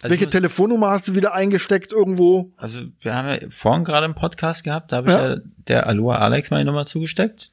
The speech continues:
Speaker 1: Das war wirklich eine sehr, sehr ansprechende, gut aussehende junge Dame.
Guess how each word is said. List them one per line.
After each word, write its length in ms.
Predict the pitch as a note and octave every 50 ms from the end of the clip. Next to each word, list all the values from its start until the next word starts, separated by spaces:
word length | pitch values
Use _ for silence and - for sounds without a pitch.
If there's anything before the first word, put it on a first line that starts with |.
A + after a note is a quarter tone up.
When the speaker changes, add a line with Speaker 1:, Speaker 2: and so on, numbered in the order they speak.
| _ -
Speaker 1:
Das 80 | A#2+
war 60 | A#2 A2+
wirklich 240 | B2+ D3+ D3+ D3 D#3
eine 160 | B2 A#2 G#2+
sehr, 180 | G2+ A#2 B2
sehr 320 | A#2+ A#2+ B2+ B2+ C3 C3+ B2+ _ - - - - _ _ _ _ _ _ _ _ - -
ansprechende, 840 | A2 A2+ A#2 - - - B2+ C3+ C3+ - D3+ D3+ D#3 F3+ G#3+ A3 G#3 - _ _
gut 180 | - C#3+ B2+ C3+
aussehende 640 | C3 B2 B2 - C#3 C#3 C#3+ C#3+ D3 D3 D3 D3 B2+ -
junge 280 | A#2 G#2+ A2+ A#2 A#2 G#2+
Dame. 500 | G2+ G2 G2 G#2 A#2 C#3+ G3+ A#3 A3+